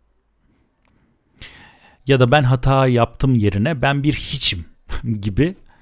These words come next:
kendinize etiketleme yapıyorsunuz. İşte bu da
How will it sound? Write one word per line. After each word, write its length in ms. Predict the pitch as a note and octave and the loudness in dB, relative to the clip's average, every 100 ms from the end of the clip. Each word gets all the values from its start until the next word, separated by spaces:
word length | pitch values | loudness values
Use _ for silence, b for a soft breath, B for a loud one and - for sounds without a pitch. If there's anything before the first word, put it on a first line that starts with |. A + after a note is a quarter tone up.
| _ - | _ -4
kendinize 520 | A#2+ B2 A2+ G2+ C3+ | 2 4 4 2 0
etiketleme 720 | - - - A#2+ - G#2 A2 | -2 -6 -4 -4 -4 -2 -2
yapıyorsunuz. 720 | G2+ - E2 - E2+ - - - | -2 -4 -10 -12 -14 -16 -16 -12
İşte 280 | - B2 | -2 0
bu 120 | B2+ A#2+ | 0 0
da 220 | E3 | 0